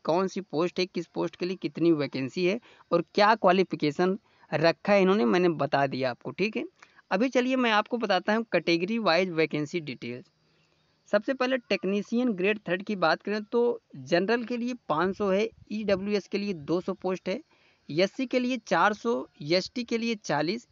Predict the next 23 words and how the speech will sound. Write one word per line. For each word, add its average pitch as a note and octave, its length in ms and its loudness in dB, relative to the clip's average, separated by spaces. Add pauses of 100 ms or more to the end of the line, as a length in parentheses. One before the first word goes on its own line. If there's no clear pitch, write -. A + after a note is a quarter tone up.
(180)
ईबीसी A#3 720 -4
के A3+ 140 -4
लिए A#3 180 -2
पाँच F#3+ 460 -4
सौ, - 180 -2
बीसी F3+ 560 -6
के A#3+ 140 -2
लिए A#3 160 -4 (120)
तीन G3+ 200 -2
सौ G3+ 140 -6
साठ। C#3+ 400 -4 (180)
टोटल G#3+ 320 2
पोस्ट A#3+ 320 -2
जो A3+ 140 0
है C#4 80 0
वो A#3 180 2
है C4 80 0
दो F3 320 -4
हज़ार, A2+ 360 -12 (100)
ठीक A#3+ 180 -4
है। E4 80 -4 (800)
जूनियर A#3 460 2
अकाउंटेंट G3+ 680 0